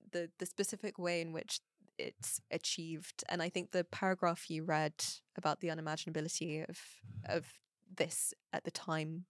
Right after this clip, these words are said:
versus, you know, the fact that it's commonplace now to believe is that Keneally on a sentence level is, is so deft with how he positions his readers. It happens on,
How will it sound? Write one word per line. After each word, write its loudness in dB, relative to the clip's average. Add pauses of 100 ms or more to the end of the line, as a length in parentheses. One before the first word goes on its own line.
(120)
versus, 0 (300)
you -4
know, -6 (220)
the -2
fact 2
that -2
it's -4
commonplace 0
now 0
to -10
believe -2
is -4
that 2 (720)
Keneally 4
on 2
a 0
sentence 0
level 2
is, 2 (320)
is 0
so 2 (260)
deft 4
with 2
how 0
he -2
positions 2
his 0
readers. 0 (320)
It 2
happens 2
on, -2